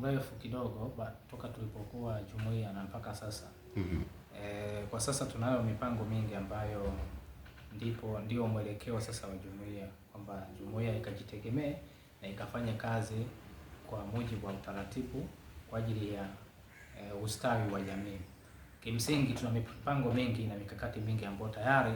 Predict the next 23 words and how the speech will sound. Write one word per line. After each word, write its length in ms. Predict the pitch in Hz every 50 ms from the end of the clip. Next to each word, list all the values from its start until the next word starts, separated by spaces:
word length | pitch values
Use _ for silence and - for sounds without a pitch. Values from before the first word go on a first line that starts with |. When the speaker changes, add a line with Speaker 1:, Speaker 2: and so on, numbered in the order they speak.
| 107 -
Speaker 1:
ipo 380 | 135 131 - - 120 113 110 - - - - - - - - - - - - -
kwenye 220 | 120 117 113 113
maandiko 800 | 110 110 110 113 113 113 113 113 131 135 - - - 113 104 98 98 98 98
ya 340 | 98 101 98 98 98 95 90 - - - -
mpango 440 | 98 101 98 95 101 101 104 104 101
mkakati 480 | 98 101 104 - - - 107 104 - 113
wetu 400 | 113 120 117 - - 104 101 98
wa 80 | 98 95
miaka 460 | 98 101 110 113 113 - 113 117 135 - - - - 101
mitano. 480 | 95 92 - - 113 110 104 98 95 90 90 - - - - - - - - - -
Mipango 440 | - 110 - - 113 117 117 117 123
hiyo 220 | 135 139 139 135 123
ni 80 | 123
pamoja 420 | 110 113 113 113 120 123 120 117 110
na 320 | 104 101 98 98 98 98 - - - - - - - - - - - - - - - - - - - - - - - - - - - - -
kuwa 180 | 135 135 135
na 100 | 127 117
miradi 540 | 113 113 113 117 131 131 127 117 110 110 110 - -
endelevu, 500 | 117 113 113 113 127 127 120 110 - 95
ambayo 340 | 107 110 107 127 139 131 117
miradi 280 | 117 110 113 113 110 117
hii 360 | 113 143 143 131 113 110 - - - - - - - - -
itatusaidia 840 | 117 113 113 113 - - - - 117 117 113 113 131 135 131 120 120